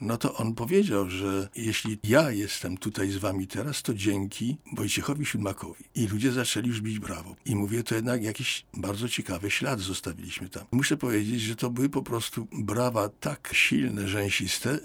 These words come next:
że więcej oklaskiwali mnie niż tych aktorów.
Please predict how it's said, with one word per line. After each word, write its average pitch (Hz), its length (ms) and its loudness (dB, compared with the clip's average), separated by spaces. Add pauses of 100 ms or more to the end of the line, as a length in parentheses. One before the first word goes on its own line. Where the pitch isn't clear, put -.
że 120 560 0 (120)
więcej 120 520 0
oklaskiwali 110 600 0
mnie 110 200 2
niż 131 180 2
tych 117 160 0
aktorów. - 540 -4